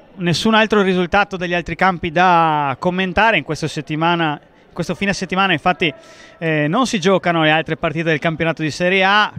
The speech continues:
campionato che è fermo per, eh, gli impegni della nazionale, riprenderà sabato prossimo, il ventisei marzo, con la ventunesima giornata.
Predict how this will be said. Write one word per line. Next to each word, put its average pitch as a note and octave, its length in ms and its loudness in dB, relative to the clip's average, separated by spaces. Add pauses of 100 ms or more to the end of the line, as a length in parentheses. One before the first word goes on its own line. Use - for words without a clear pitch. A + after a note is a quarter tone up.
(140)
campionato D3 460 -4
che C#3+ 260 0 (440)
è C#3+ 200 -2
fermo F#3 440 0
per, E3 220 2
eh, D#3 300 4
gli D#3 80 0
impegni F3 380 0
della E3 180 0
nazionale, E3 520 0
riprenderà D#3 680 0 (280)
sabato E3+ 400 -2
prossimo, D#3+ 480 -2
il D#3+ 60 0
ventisei E3 460 -2
marzo, D3 600 -2
con D#3+ 300 -2 (360)
la D#3 280 -4 (280)
ventunesima F3 1080 0
giornata. C#3+ 720 -2